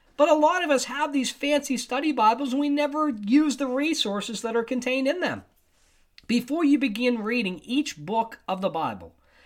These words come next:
if I can encourage you, read the introduction to the text. Read it. Spend time looking at it. If, if you're confused about something in the text, don't throw your hands in the air and be discouraged and walk away. Read the footnotes. Ask, "Does that help me understand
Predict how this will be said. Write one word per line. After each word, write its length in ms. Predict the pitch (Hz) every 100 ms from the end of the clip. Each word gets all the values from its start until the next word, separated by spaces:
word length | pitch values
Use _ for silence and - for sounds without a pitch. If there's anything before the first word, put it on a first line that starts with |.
| -
if 160 | 190 208
I 100 | 254
can 160 | - 262
encourage 500 | 226 240 254 247 139
you, 200 | 107 - _ _
read 440 | 143 147 233 339 269
the 180 | 269 220
introduction 880 | 220 208 151 156 147 - 104 90 - _
to 100 | -
the 100 | 147
text. 480 | 135 113 - - - _ _ _ _
Read 300 | 185 262 320
it. 160 | 95 - _ - _ _
Spend 380 | - - 277 330
time 460 | 269 262 277 247 196
looking 340 | 302 311 247
at 140 | 202 196
it. 80 |
If, 60 | -
if 220 | - 175
you're 100 | 247
confused 760 | 247 226 - 220 269 185 131 -
about 260 | 170 180 -
something 320 | 233 233 233
in 80 | 208
the 80 |
text, 480 | 196 220 214 - -
don't 220 | 220 262
throw 120 | 254 240
your 220 | 208 180
hands 260 | 226 226
in 80 | 220
the 180 | 208 190
air 220 | 202 202
and 100 | 165
be 140 | 180 165
discouraged 540 | 156 - 214 196 185
and 100 | 165
walk 240 | 175 175
away. 300 | 233 277 220 - - -
Read 440 | 175 240 349 359
the 140 | 320 330
footnotes. 680 | - 320 349 226 120 90 -
Ask, 400 | 294 247 - 160
"Does 300 | 151 277 285
that 200 | 285 254
help 260 | 185 233 233
me 280 | 226 226 -
understand 800 | 202 226 214 190 - 202 190 196